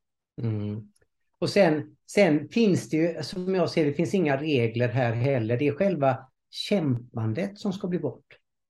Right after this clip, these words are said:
Alltså, när du upplever att du kämpar istället för att du jobbar på i flow, det är där någonstans du ska stanna upp och tänka.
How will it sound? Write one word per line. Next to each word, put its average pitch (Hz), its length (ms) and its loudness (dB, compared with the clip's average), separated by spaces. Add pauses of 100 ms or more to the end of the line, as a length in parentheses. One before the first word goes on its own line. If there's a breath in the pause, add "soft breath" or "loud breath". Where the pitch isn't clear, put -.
(140)
Alltså, 156 420 0 (500 loud breath)
när 170 300 4
du 190 80 2
upplever 151 540 4
att 135 180 -2
du 147 80 -4
kämpar 160 960 0
istället 127 640 2
för 143 80 2
att 127 280 2
du 135 200 0
jobbar 131 360 2
på 208 760 0
i 143 340 -2
flow, 143 600 2 (1080)
det 143 120 0
är 147 80 0
där 196 560 2
någonstans 156 580 0
du 127 60 -6
ska 123 120 -8
stanna 127 280 0
upp 123 160 -4
och 120 80 -8
tänka. 120 520 -4